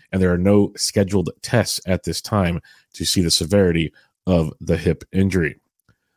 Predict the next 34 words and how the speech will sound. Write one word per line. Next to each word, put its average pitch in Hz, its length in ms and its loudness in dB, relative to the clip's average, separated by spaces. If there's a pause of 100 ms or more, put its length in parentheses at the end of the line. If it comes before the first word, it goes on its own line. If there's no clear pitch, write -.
(220)
Texas 101 300 -2
Rangers' 104 360 2
Nate 92 320 0
Eovaldi 98 480 2
will 92 120 2
be 82 80 -4
skipped - 580 -2
in 92 80 -4
his 85 160 -2
next 87 240 -4
start 92 260 0
versus 82 200 -8
the - 60 -12
Houston 87 340 -2
Rangers. 110 500 2 (400)
His 85 120 -6
velocity 90 420 2
was 87 100 0
down 90 160 2
again 95 500 0
in 101 140 0
his 98 100 2
last 101 260 2
outing, 101 220 2
even 92 120 0
though 90 80 2
he 87 60 2
was 82 120 -4
successful. 117 640 0 (380)
It's - 160 -10
been 104 160 2
a 92 160 2
rough 95 320 -2
go 92 320 2